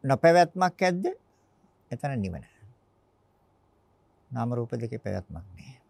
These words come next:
ස්කන්ධ පහේ පැවැත්මකුත් නෑ. ආයතන වල පැවැත්මකුත් නෑ. ධාතු වල පැවැත්මකුත් නෑ. ඒ නිවන. උදාහරණයක් කියනවා.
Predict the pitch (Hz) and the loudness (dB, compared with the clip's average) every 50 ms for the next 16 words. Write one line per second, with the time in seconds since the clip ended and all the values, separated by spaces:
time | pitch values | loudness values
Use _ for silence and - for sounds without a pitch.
0 | _ _ _ _ _ _ _ _ _ _ _ _ _ _ _ _ _ _ _ _ | _ _ _ _ _ _ _ _ _ _ _ _ _ _ _ _ _ _ _ _
1 | _ _ _ _ _ - - - - 165 160 160 156 160 165 170 160 165 165 160 | _ _ _ _ _ -20 -16 -2 4 4 6 6 6 4 4 6 6 6 6 6
2 | 165 165 165 165 156 160 175 165 160 180 165 - - 180 76 76 - 135 147 - | 6 6 6 6 4 2 -6 -4 -4 -4 -8 -8 -8 -10 -8 -10 -12 -14 -20 -20
3 | _ _ _ _ _ _ _ _ _ _ _ _ _ _ _ _ _ _ _ - | _ _ _ _ _ _ _ _ _ _ _ _ _ _ _ _ _ _ _ -20
4 | _ _ - _ _ _ _ _ _ _ _ _ _ _ _ _ _ _ _ - | _ _ -20 _ _ _ _ _ _ _ _ _ _ _ _ _ _ _ _ 2
5 | 117 127 139 151 151 - 170 165 170 170 175 175 170 - 175 165 170 165 - - | 4 6 8 6 6 4 2 2 4 6 6 6 6 4 4 4 4 4 2 -2
6 | 170 165 - 180 170 - - 175 175 180 196 208 220 233 - _ _ _ _ _ | -6 -4 -4 -6 -6 -4 -6 -2 -2 0 2 2 0 -2 -4 _ _ _ _ _
7 | _ _ _ - - 117 139 135 143 156 156 170 170 170 175 165 165 165 165 165 | _ _ _ -8 0 4 6 6 6 6 4 2 0 0 0 0 0 -2 -2 -2
8 | - 165 165 - 180 - - 143 - - - - - - - - - _ _ _ | -4 -10 -10 -10 -12 -16 -16 -16 -16 -16 -18 -20 -20 -20 -20 -20 -20 _ _ _
9 | _ _ _ _ _ _ _ _ _ _ _ _ _ _ _ _ _ _ _ _ | _ _ _ _ _ _ _ _ _ _ _ _ _ _ _ _ _ _ _ _
10 | _ _ _ - 117 110 98 92 90 82 76 - - - _ _ _ _ _ _ | _ _ _ -8 -6 -6 -6 -8 -10 -14 -18 -20 -20 -20 _ _ _ _ _ _
11 | _ _ _ _ _ _ _ _ _ _ _ _ _ _ _ _ _ _ _ _ | _ _ _ _ _ _ _ _ _ _ _ _ _ _ _ _ _ _ _ _
12 | _ _ _ _ _ - _ _ _ - _ _ _ - - 110 131 139 139 135 | _ _ _ _ _ -20 _ _ _ -20 _ _ _ -10 -4 0 2 2 2 2
13 | 135 117 120 143 147 147 - _ - - 80 78 82 87 - - 143 - | 0 -2 -2 -4 -6 -8 -10 _ -12 -10 -10 -10 -10 -12 -16 -16 -20 -20